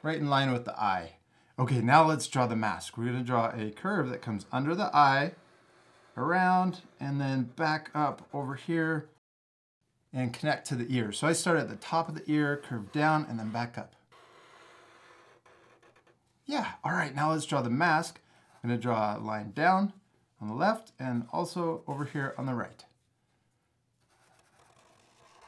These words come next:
Okay, let's add one more line, and we're gonna connect to the bottom of the ear.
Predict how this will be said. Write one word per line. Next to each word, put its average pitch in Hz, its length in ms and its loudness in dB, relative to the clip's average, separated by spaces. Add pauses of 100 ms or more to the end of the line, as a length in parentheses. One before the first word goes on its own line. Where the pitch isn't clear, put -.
(480)
Okay, 156 220 4
let's 202 280 4
add 175 300 4
one 185 200 6
more 190 240 4
line, 156 480 4 (680)
and 127 120 0
we're 135 100 2
gonna 135 180 2
connect 139 420 -2
to 127 80 -4
the 110 100 -4
bottom 151 560 8
of 127 240 -2
the 117 160 -8
ear. - 360 -12